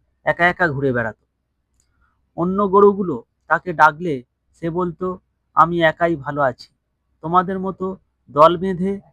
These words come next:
থাকতে আমি পছন্দ করি না।" একদিন গুট্টু নদীর ধারে ঘাস খেতে গেল।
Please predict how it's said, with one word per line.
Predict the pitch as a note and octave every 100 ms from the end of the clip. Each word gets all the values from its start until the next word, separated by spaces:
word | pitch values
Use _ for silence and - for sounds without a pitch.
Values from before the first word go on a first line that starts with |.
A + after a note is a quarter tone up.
| _ _ _
থাকতে | E3 E3+ _ F3+
আমি | E3+ E3+ E3+
পছন্দ | E3 E3 E3
করি | C#3 C3+ A#2+
না।" | A2 _ _ _ _ _ _ _ _ _ _ _
একদিন | - E3 F3 F3+ B2+ B2+ _ _ _
গুট্টু | C#3+ E3 _ G3 G3 F#3 _ _ _
নদীর | C#3+ D#3+ F#3+ D#3+
ধারে | D3 F3+ F#3 G3+ -
ঘাস | E3+ -
খেতে | D#3+ - B2
গেল। | G#2